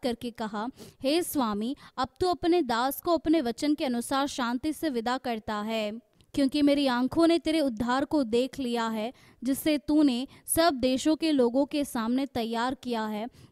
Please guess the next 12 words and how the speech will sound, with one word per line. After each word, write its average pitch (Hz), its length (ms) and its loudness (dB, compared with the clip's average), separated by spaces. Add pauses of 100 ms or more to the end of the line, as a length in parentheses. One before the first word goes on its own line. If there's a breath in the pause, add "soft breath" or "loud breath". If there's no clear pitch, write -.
कि 285 80 -2
वह 302 100 2
अन्य 311 320 4
जातियों 254 440 2
को 330 160 0
प्रकाश 254 440 -2
देने 247 340 -2
के 254 160 -8
लिए 254 180 -2
ज्योति 226 520 -2 (260 loud breath)
और 254 140 2
तेरे 269 560 0